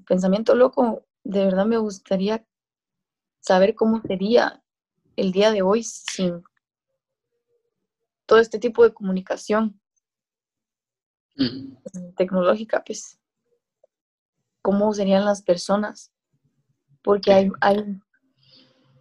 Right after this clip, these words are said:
Speaker 1: mucho humanismo, pero al mismo tiempo no. O sea,
Speaker 2: <laughs>
Speaker 1: es más extremista. O
Speaker 2: Sí.
Speaker 1: no sé,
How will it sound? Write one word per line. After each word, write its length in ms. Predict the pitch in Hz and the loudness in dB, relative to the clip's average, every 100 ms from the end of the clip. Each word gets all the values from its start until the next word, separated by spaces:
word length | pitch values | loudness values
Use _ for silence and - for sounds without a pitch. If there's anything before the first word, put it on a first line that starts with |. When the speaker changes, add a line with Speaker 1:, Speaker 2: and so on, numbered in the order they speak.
| _ _ _ _ _ _ - | _ _ _ _ _ _ -2
Speaker 1:
mucho 400 | 214 226 254 247 | 0 2 6 6
humanismo, 800 | 233 196 180 190 262 247 233 214 | 6 2 0 0 0 -2 -2 2
pero 140 | 190 | 2
al 80 | 185 | 2
mismo 320 | 202 214 208 | -2 -4 -6
tiempo 480 | 202 208 220 214 208 | -4 -4 -4 -4 -2
no. 180 | 185 185 | 0 0
O 80 | 220 - _ _ _ _ _ _ _ _ _ _ _ | -2 -8 _ _ _ _ _ _ _ _ _ _ _
sea, 320 | - 208 202 190 | -6 2 4 4
Speaker 2:
<laughs> 140 | 190 | 2
Speaker 1:
es 160 | 196 202 | -2 -6
más 420 | 214 202 208 - | -4 -2 0 0
extremista. 1040 | 233 - 180 175 185 240 - - 139 - _ _ _ _ _ _ _ _ _ _ _ _ - | 0 -2 -8 -4 -4 -4 -2 -4 -4 -8 _ _ _ _ _ _ _ _ _ _ _ _ 0
O 140 | 180 | 2
Speaker 2:
Sí. 80 | 202 | 4
Speaker 1:
no 160 | 214 | 4
sé, 280 | 233 - 349 | 2 -4 -4